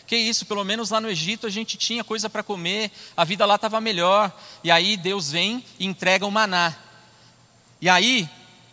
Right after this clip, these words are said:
os, o povo estava achando que, falando com Jesus, que esse maná que Deus deu era o mesmo pão dos céus que Jesus estava falando. É o mesmo alimento espiritual.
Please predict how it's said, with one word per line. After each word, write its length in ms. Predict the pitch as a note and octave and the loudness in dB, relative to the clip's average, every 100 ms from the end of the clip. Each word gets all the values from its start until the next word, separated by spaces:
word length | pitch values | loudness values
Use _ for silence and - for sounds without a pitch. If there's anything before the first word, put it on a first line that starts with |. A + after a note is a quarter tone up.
| - _ _ - | -20 _ _ -6
os, 320 | E3 - - | -4 -2 -4
o 80 | F3+ | -4
povo 260 | - G#3+ A3 | 2 2 4
estava 240 | A3+ G#3 | 0 2
achando 420 | G3 - A3 A3+ | 2 2 0 -4
que, 460 | G#3+ G#3+ G#3 G3 F#3 - | -4 0 2 2 -2 -4
falando 320 | - F#3+ A3 | 0 0 0
com 160 | G#3+ G#3 | -4 -4
Jesus, 480 | F#3+ E3+ G#3+ A#3+ - | -4 -2 -2 -2 0
que 100 | A#3+ | 0
esse 160 | A#3 | 0
maná 380 | B3 A3 G#3+ G#3+ | 2 2 2 0
que 80 | G#3 | 0
Deus 280 | G3 F3 C#3+ | -4 -4 0
deu 260 | G#3 B3 | 2 2
era 100 | B3+ | 2
o 40 | A#3 | 2
mesmo 280 | B3 B3+ | 0 -2
pão 460 | B3 - A#3 C4+ C4+ | -4 2 2 2 -4
dos 200 | F#3 A3 | -4 -2
céus 440 | - G#3+ A3+ B3 | 0 2 4 2
que 100 | - | 0
Jesus 320 | G3 G#3 F#3+ G3 | -2 -2 -4 -4
estava 320 | G3 F#3+ F#3 | 0 0 0
falando. 540 | G3 F3 D#3 C#3 A#2 - - | 0 2 0 -2 -6 -14 -6
É 80 | - | 0
o 60 | F#3 | 2
mesmo 240 | A3+ A#3 | 2 2
alimento 400 | A#3+ A3 A#3+ A#3+ | 0 0 -2 0
espiritual. 880 | - A3+ G#3 - F3+ D#3 C3+ B2 | -2 -2 -4 -4 2 2 2 -4